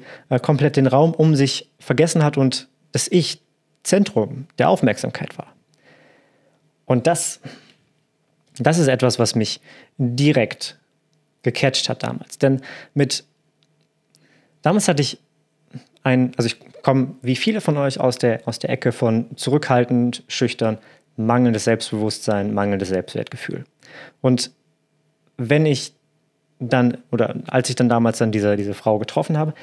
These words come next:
dann war ihre plötzliche Aufmerksamkeit und mich damit zum Zentrum ihres Universums für diesen Moment zu machen, das, das Beste, was mir passieren konnte, weil das war in diesem Moment Aufmerksamkeit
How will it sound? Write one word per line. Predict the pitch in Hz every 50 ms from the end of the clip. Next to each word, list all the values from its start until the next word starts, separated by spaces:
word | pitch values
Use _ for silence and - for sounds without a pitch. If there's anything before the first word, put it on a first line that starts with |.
| - - - -
dann | - 131 135 120
war | 127 123 123 120 - - _
ihre | - 151 202 214 214
plötzliche | - - 180 165 - - 151 127 143
Aufmerksamkeit | 147 151 147 - 123 - - 110 - - - - - -
und | - 127
mich | 131 160 220 220 156 - -
damit | - 127 127 123 123 120 - - - _ _ _ _ _ _ _ _
zum | - - 139 131
Zentrum | - 190 226 220 - 131 120 127 131 - -
ihres | - 151 151 147 156
Universums | 147 139 131 160 170 156 139 127 117 -
für | - 143
diesen | 131 127 131 131
Moment | 131 135 156 170 156
zu | - 139
machen, | 120 - - - - - _ _ _ _ _ _ _ _ _ _ _ _ _ _ _ _ _ _ _ _
das, | - 127 - - - - _ _ _ _
das | - 127 120 -
Beste, | - 165 170 160 - 147 131
was | 131 -
mir | 139 120
passieren | - 123 - - 147 127
konnte, | - 110 104 98
weil | 117 117 113
das | 143 165 - - -
war | 143 139 135 139 -
in | 135 127 117
diesem | 131 131 131 135
Moment | 123 120 120 113 110 - -
Aufmerksamkeit | 139 143 139 - 135 127 - - 139 123 - 127 131 151 160 -